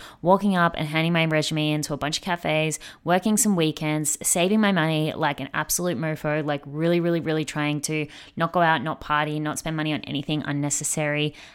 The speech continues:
and then saving as much money as I possibly can so that I can invest it in my business. And then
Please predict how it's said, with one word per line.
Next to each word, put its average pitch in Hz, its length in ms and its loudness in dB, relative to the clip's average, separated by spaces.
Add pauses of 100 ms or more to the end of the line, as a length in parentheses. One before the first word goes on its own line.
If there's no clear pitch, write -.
and 175 180 0
then 170 460 2
saving 175 280 -2
as 165 100 -4
much 165 200 -4
money 165 160 -2
as 160 120 -2
I 160 40 -2
possibly 170 380 -2
can 220 400 2
so 170 220 2
that 160 100 2
I 156 140 2
can 165 120 -2
invest 151 380 0
it 151 140 -4
in 147 180 -2
my 143 160 0
business. 143 480 -4
And 170 160 -2
then 240 300 6